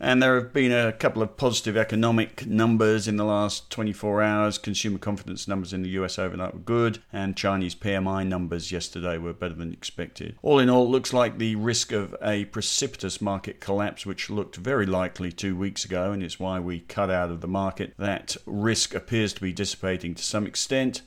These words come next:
And lastly, on the positives, one interesting little text to one of our Marcus Today team members from their cousin in Washington, D C this week was that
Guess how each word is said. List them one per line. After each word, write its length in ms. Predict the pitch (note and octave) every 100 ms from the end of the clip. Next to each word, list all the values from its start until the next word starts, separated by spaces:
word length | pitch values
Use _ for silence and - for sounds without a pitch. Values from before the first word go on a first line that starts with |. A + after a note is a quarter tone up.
| -
And 220 | A2+ A2
lastly, 360 | A#2+ A2+ - A2
on 140 | G#2+
the 60 | G2+
positives, 540 | A#2+ G2 - G#2 -
one 240 | D#3+ C3+
interesting 840 | A#2+ A#2+ B2 A2 - G#2+ G#2+ G#2 A2
little 280 | A2+ G#2+
text 540 | G2 - C#3 C3 - -
to 100 | A2+
one 180 | G#2 G#2+
of 120 | G2+
our 400 | G2+ G2+ G2 G2
Marcus 420 | G2+ G2+ G2 G2+
Today 300 | - F#2+ F#2+
team 340 | F#2 - G#2 G2
members 340 | F#2 F2+ F2
from 220 | - F#2+
their 140 | F#2 F2
cousin 340 | - F#2 F2+
in 100 | F2+
Washington, 520 | F2+ F2 F#2 E2+ F#2
D 180 | F2 F2+
C 400 | - F#2+ F#2 F#2 _
this 220 | F#2+ -
week 260 | G2+ F#2+ -
was 360 | G2+ G2+ F#2
that 360 | G2+ G2 G2